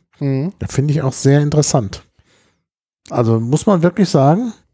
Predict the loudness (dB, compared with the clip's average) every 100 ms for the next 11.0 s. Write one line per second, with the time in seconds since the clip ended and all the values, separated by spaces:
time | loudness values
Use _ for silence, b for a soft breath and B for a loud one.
0 | _ _ _ _ _ -4 -4 -4 -4 -2
1 | -4 -8 -8 -8 -6 -8 -8 -6 0 2
2 | 2 0 -2 0 0 -4 -4 -4 -2 -2
3 | -2 -2 0 2 2 2 4 4 2 -2
4 | -4 -6 -4 -6 0 2 4 4 B B
5 | B B B -4 -2 -4 -4 0 -2 _
6 | -4 -4 -2 0 2 4 2 -4 -14 -20
7 | _ _ _ B B B B B B B
8 | B -4 0 0 0 0 2 2 2 -4
9 | -6 -16 -6 -2 0 2 2 2 2 2
10 | 0 -4 -8 -8 -14 -6 -4 -4 -6